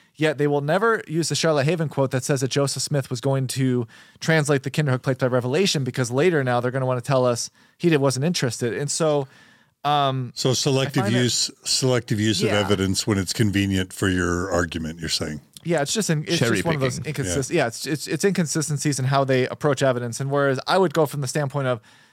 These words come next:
Speaker 1: yeah, Charlotte Haven probably thought she saw a long scroll because, as we talked about in that episode, you know, a two-foot-long piece of paper to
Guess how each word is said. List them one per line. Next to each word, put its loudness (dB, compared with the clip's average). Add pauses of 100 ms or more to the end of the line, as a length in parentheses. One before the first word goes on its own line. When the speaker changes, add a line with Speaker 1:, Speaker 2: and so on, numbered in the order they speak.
(120)
Speaker 1:
yeah, 2
Charlotte 2
Haven 0
probably 0
thought 0
she -2
saw 2
a 2
long 0
scroll 0
because, -2
as -8
we -2
talked -2
about 2
in -6
that 0
episode, 0 (500)
you 0
know, 2
a -2
two-foot-long 2
piece -2
of -8
paper -2 (400)
to 2